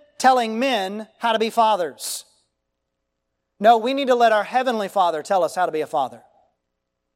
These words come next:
That means if you're a wise man, you're going to listen to and appreciate and respect your wife's point of view.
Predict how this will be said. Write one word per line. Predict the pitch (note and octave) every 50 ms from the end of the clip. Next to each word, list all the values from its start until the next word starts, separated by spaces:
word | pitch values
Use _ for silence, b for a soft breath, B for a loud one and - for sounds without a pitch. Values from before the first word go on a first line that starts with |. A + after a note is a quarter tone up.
| _ _ _ _ _ _ _ _ _ _ _ _ _ _ _ _ _ _ _ _ _ _ _ _ _ _ _ _ _ _ _ _ _ _ _ -
That | D#3 G#3 G#3+ A3+ G3
means | F#3+ G#3+ A#3 A#3 B3 B3+ B3+ - -
if | G3+ - -
you're | G#3 G#3
a | G3 F3+
wise | F#3 F#3+ G3 A3 A#3 A#3 F3+
man, | G3 G#3 G#3 G#3+ A3 A#3 A#3 -
you're | F#3 A3 A#3
going | A3 A3 G#3 G3
to | F#3+
listen | F#3+ G#3 A#3+ A#3 - A3 G3 F#3
to | - - G3+ G#3 A3+
and | A3 G3 F#3 F3+
appreciate | E3+ F3 - A#3+ A#3+ A#3 - - G#3+ G3 F#3+ G3+ G3
and | F#3 F3+ F3
respect | F3 E3+ - - - A#3+ A#3+ A#3 - F3+
your | G3 A3+ A3
wife's | F3 G3 G3+ G3 F#3+ F3+ -
point | - - G#3 F#3+ E3+ D#3+
of | C#3+
view. | C3+ F#3 G3+ F#3 D3 B2+ B2 C#3+